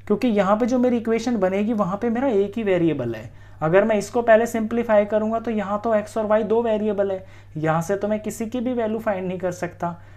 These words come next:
तो इस बात का भी आपको ध्यान रखना है। पहले आप एस ओ बराबर ओ यू को लेकर वाई की वैल्यू निकालोगे। तो ओ यू है वाई प्लस सेवन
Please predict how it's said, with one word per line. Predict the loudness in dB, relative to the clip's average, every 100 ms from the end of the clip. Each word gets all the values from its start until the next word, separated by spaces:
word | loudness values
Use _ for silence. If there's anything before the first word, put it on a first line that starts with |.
| -2
तो | 0
इस | 2
बात | 2 0
का | -2 -4
भी | -2
आपको | -4 -4 -6
ध्यान | -2 -2 -2
रखना | -6 -12
है। | -12 -14 -18 -18 -6
पहले | -2 0 2
आप | 0 -2 -10 -20 -20 -14 -2
एस | 0 -2 -4
ओ | -2 2
बराबर | 2 2 2 0 4
ओ | 6
यू | 6 2
को | 0 2
लेकर | 2 -2 -2
वाई | 0 0 0
की | -2
वैल्यू | -2 -2 -2
निकालोगे। | -4 -6 -8 -8 -10 -12 -16 -20 -20 -20 -8 -6
तो | -6 4
ओ | 6 6
यू | 4 0
है | 2 2
वाई | 4 2
प्लस | 2 0 -2
सेवन | 2 2 2 0